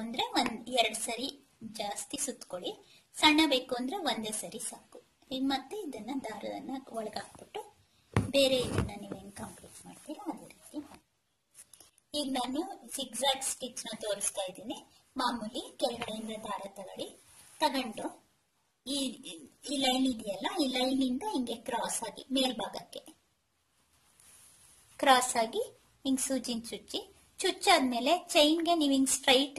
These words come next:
ತಗೋತೀರಾ ಅಲ್ವಾ? ಇಲ್ಲ, ಇದಕ್ಕೆ ಹಿಂಗೆ ಉಲ್ಟಾ ತಗೋಬೇಕು, ಉಲ್ಟಾ ಸುತ್ಬೇಕು, ಹಿಂಗೆ ಹಿಂಗ್ ಉಲ್ಟಾ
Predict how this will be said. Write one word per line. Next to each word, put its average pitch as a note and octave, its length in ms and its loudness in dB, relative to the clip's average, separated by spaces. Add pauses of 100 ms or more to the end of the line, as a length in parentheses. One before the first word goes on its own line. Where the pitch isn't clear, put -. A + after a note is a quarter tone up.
(120)
ತಗೋತೀರಾ G3+ 500 0
ಅಲ್ವಾ? C4+ 220 0 (500)
ಇಲ್ಲ, A3 100 -2 (140)
ಇದಕ್ಕೆ C4+ 340 0
ಹಿಂಗೆ C#4 200 6 (100)
ಉಲ್ಟಾ C#4 260 4 (120)
ತಗೋಬೇಕು, D#3 460 -4 (180)
ಉಲ್ಟಾ C4+ 240 2 (100)
ಸುತ್ಬೇಕು, - 480 -8 (100)
ಹಿಂಗೆ E3+ 220 -12 (240)
ಹಿಂಗ್ A3+ 240 -4
ಉಲ್ಟಾ C4 240 -8